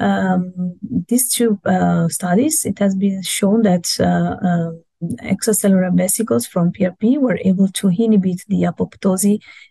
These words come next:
and the hypertrophy of chondrocyte in this model of, uh, subtalar osteoarthritis, as well as very interesting that the therapeutic effect of, uh,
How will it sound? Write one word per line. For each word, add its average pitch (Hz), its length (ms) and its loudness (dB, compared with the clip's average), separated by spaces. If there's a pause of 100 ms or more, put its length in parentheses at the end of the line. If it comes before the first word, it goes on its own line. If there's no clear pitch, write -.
and 175 180 4
the 170 180 0
hypertrophy 180 760 0
of 165 220 -2
chondrocyte 214 640 -2
in 175 140 2
this 175 220 -6
model 170 380 -2
of, 160 260 -8
uh, 165 260 -4
subtalar 175 680 -4
osteoarthritis, 185 840 -4 (600)
as 196 160 0
well 233 180 2
as 208 160 0
very 214 220 0
interesting 254 540 -2
that 180 160 0
the 175 200 -4
therapeutic 214 600 -2
effect 185 480 -4
of, 175 200 -2
uh, 175 120 -2